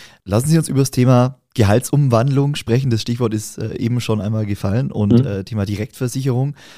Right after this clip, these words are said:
Speaker 1: Beschreiben Sie
Speaker 2: Mhm.
Speaker 1: einmal, was ist das genau? Wie funktioniert's?
Speaker 2: Äh, das ist relativ einfach. Ich meine, ich habe jetzt kein, kein, kein Flipchart, wo ich wieder zeichnen kann,
Speaker 1: <laughs>
Speaker 2: aber ich
Speaker 1: Schwierig.
Speaker 2: versuch's mal zu, ich versuche es mal,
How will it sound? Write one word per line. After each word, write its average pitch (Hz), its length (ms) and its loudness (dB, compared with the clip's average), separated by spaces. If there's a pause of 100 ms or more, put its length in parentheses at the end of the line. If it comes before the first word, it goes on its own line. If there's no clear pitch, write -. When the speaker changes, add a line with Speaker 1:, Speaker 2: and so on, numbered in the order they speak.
(140)
Speaker 1:
Beschreiben 120 340 -2
Sie 101 120 -4
Speaker 2:
Mhm. 87 60 -4
Speaker 1:
einmal, 92 180 -2
was - 480 -6
ist - 240 -4
das - 240 -2
genau? 92 420 0
Wie 101 80 -4
funktioniert's? 135 600 -8 (920)
Speaker 2:
Äh, 131 200 0 (260)
das 139 280 -6
ist - 200 -20
relativ 113 420 -4
einfach. 113 720 -6
Ich - 160 -18
meine, 110 140 -4
ich - 100 -8
habe 117 120 -4
jetzt - 160 -8
kein, 98 460 -4
kein, 95 440 -8 (160)
kein 92 180 -4
Flipchart, 101 580 -4
wo 95 100 -6
ich - 160 -10
wieder 95 200 -6
zeichnen 101 460 -6
kann, 110 360 -4 (160)
Speaker 1:
<laughs> - 220 -12
Speaker 2:
aber 110 160 4
ich 117 120 2
Speaker 1:
Schwierig. - 20 -8
Speaker 2:
versuch's 110 380 -2
mal 117 180 -2
zu, 117 200 -6 (360)
ich 113 100 -12
versuche 131 340 -2
es 120 140 -8
mal, 113 360 -2